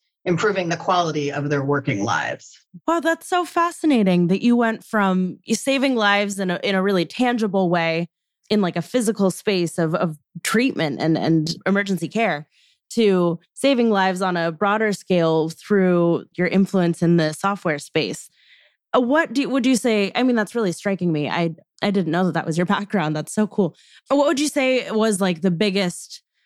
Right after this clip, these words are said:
Speaker 2: takeaway for you moving from that, like, more physical and emergent space of working in emergency care to the more nebulous space of the software world? I'm just curious.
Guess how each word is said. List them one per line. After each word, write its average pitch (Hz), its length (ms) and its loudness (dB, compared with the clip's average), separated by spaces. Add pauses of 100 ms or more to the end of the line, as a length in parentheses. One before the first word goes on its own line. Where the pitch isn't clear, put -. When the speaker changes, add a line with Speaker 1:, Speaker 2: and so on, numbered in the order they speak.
(180)
Speaker 2:
takeaway 247 480 0
for 185 120 -2
you 165 220 2
moving 190 420 2
from 175 240 0
that, 151 200 -2
like, 143 220 -6
more 165 180 0
physical 180 580 -2
and 175 180 2
emergent 175 520 0
space 160 600 -4 (320)
of 165 260 0
working 175 500 0 (120)
in 175 280 2
emergency 165 440 -2
care 165 340 0
to 165 680 0
the 170 100 2
more 165 440 2
nebulous 175 540 0
space 165 380 -2
of 151 140 0
the 147 100 -2
software 156 480 -4
world? 101 280 -4
I'm 160 140 2
just 165 220 -2
curious. 147 440 -4